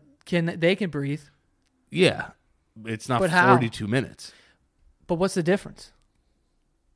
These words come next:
Speaker 2: One, it's not forty-two minutes.
Speaker 1: Yeah.
Speaker 2: Two,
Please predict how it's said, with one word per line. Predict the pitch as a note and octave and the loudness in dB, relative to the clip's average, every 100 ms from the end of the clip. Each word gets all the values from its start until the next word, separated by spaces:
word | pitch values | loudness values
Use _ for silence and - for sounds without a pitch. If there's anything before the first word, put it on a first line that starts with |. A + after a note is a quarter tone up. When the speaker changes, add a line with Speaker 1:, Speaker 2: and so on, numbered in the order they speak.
| _ _ _ | _ _ _
Speaker 2:
One, | - B2 E3 F#3 A#2 A2 - _ _ | -10 2 6 8 8 4 -2 _ _
it's | B2 - | -6 -2
not | B2 | -4
forty-two | - A2 G#2 - | -4 -4 -4 -6
minutes. | G2+ G#2+ - - - | -6 -6 -8 -18 -12
Speaker 1:
Yeah. | - C4+ G#3+ B3+ - _ _ _ _ _ _ - | 0 4 4 2 -4 _ _ _ _ _ _ -6
Speaker 2:
Two, | - F#3 A#2+ A2+ | 2 4 4 0